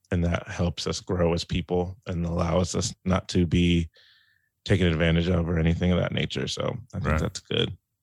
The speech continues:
Speaker 2: Yeah. Another thing that just popped in my mind as well, I think we brought up being a father helps you become a better communicator, because there's a lot of topics that you can't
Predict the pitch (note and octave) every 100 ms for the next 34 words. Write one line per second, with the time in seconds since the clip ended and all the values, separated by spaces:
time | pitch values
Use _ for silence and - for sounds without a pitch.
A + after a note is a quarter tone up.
0 | D#2+ E2 E2 F#2 G2+ F#2+ F#2 F2 D#2 F2
1 | - E2+ F2 E2+ E2 E2 D#2 D#2+ - E2
2 | C#2+ D#2 E2+ E2+ D#2+ - - D#2 E2 D#2
3 | F2 E2 D#2 - E2 D#2 D#2+ D#2 - D2+
4 | G#2 F2+ F2 D#2+ E2 D#2 - - - -
5 | F2+ - - E2+ D#2+ D#2 D2+ F2 - D#2
6 | D2+ C#2+ _ _ _ _ E2 D2+ E2 D#2+
7 | D#2 E2 D2+ D2+ D2+ D2+ D2+ D#2 D2+ C#2+
8 | D2 D2+ D2+ D2+ D2+ D2 D#2 D2 D#2 D2
9 | - - F2 - E2+ D#2